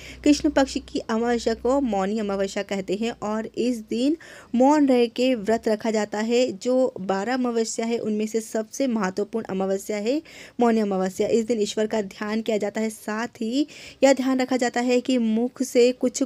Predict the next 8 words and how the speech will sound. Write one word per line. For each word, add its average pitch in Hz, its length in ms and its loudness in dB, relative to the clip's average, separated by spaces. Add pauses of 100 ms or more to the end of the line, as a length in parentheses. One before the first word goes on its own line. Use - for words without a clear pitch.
(120)
कटु 233 280 0
शब्द 233 360 -2
ना 220 160 -2
निकले, 214 360 2
कुछ 220 260 -4
गलत 208 340 2
ना 208 220 -2
निकले। 202 320 -8